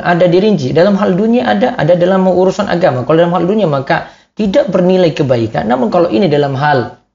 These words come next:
agama, maka itu disebut ghibtah. Artinya kita berlomba-lomba dengan orang lain dalam hal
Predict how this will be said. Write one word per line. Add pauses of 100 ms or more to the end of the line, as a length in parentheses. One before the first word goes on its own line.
(160)
agama, (300)
maka
itu
disebut
ghibtah. (320)
Artinya
kita
berlomba-lomba
dengan
orang
lain
dalam
hal